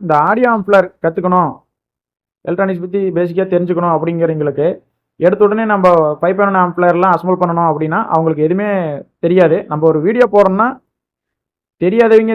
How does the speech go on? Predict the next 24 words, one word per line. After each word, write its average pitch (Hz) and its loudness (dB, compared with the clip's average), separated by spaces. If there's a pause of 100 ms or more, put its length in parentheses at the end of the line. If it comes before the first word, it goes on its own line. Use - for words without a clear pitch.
(120)
தெரிஞ்சுக்கணும், 185 2 (240)
தெளிவா 208 4 (100)
புரிஞ்சுக்கணும் 190 0
அப்படிங்கறக்காக 170 0
தான் 196 2
நம்ம 165 2
வீடியோ 175 6
பண்ற 151 -2
காரணமே. 147 -4 (720)
அதனால 180 2 (580)
இப்போ 156 0 (240)
எந்த 202 -2 (100)
வீடியோ, 226 4 (280)
எந்த 208 0 (180)
ஆம்ப்ளிஃபையர் 208 2
அசெம்பிள் 196 -2
பண்றோம் 185 4
அப்படின்னாலும் 165 0 (380)
அதுக்கு 160 -2 (100)
தேவையான 214 4 (1400)
பொருள் 220 4
வந்து 202 0
பாத்தீங்கன்னா 180 2 (240)
போர்ட்ஸு, 185 2